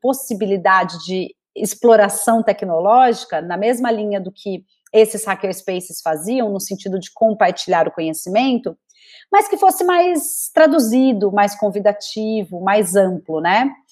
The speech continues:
E aí nasceu a ideia do OLAB como um espaço. Então, a gente, no começo, entrou nessa onda aí da rede dos Fab Labs, dos Makerspaces, desses espaços de fazer,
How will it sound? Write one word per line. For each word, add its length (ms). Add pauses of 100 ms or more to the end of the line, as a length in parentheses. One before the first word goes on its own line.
(360)
E 120
aí 480
nasceu 320
a 80
ideia 240
do 80
OLAB 320
como 180
um 60
espaço. 680
Então, 220
a 60
gente, 300
no 80
começo, 420
entrou 380
nessa 280
onda 360
aí 360
da 120
rede 340
dos 220
Fab 200
Labs, 540
dos 160
Makerspaces, 920
desses 320
espaços 480
de 160
fazer, 560